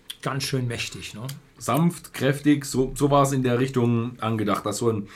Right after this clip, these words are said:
Speaker 2: einen sanften Geschmack im Mund hast, richtig schön fruchtig, aber eben kräftig im, in der Intensität.
Speaker 1: <laughs> Den musste ich loben, hervorragend hingekriegt.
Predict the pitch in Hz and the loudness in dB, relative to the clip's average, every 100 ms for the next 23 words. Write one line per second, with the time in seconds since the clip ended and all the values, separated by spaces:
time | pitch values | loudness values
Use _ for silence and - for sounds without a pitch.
0 | - - - 113 110 120 151 - 135 123 | -20 -20 -12 -6 2 4 4 2 -2 2
1 | 139 139 135 139 120 120 - 123 123 117 | 0 2 4 4 2 0 -2 -4 -4 -8
2 | - 123 - - 135 - 131 - - - | -4 -4 -2 -2 0 0 -4 -4 -18 -20
3 | - - - - 107 110 98 90 - 78 | -20 -20 -10 -6 -2 0 0 0 -4 -6
4 | 78 - - - 80 76 - - - _ | -8 -12 -12 -8 -6 -6 -10 -18 -20 _
5 | _ _ _ - - 92 85 76 85 82 | _ _ _ -20 -12 -6 -6 -6 -8 -8
6 | 71 80 76 - - _ _ _ _ - | -10 -10 -10 -12 -18 _ _ _ _ -12
7 | - 285 185 139 139 131 123 120 139 127 | -6 -2 0 0 0 -2 -6 -4 -4 -4
8 | 107 - - 113 110 139 147 110 131 117 | -8 -12 -8 -8 -6 -8 -6 -6 -8 -8
9 | - 90 | -12 -16